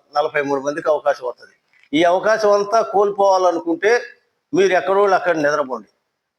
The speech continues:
మనకి ఈ అవకాశం కావాలనుకుంటే మాత్రం పార్టీలన్నీ పక్కన పెట్టి, పార్టీలకు అతీతంగా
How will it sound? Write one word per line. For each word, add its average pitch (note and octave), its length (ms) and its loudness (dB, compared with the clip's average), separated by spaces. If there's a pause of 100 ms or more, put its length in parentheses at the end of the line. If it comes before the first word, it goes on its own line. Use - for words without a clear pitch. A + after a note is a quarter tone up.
(140)
మనకి G3+ 280 0
ఈ G3+ 100 4
అవకాశం G3+ 420 0 (120)
కావాలనుకుంటే G#3 640 0 (100)
మాత్రం F#3+ 280 2 (220)
పార్టీలన్నీ G3 760 0
పక్కన F#3 320 -2
పెట్టి, E3+ 260 0 (480)
పార్టీలకు F#3 580 0
అతీతంగా E3 500 0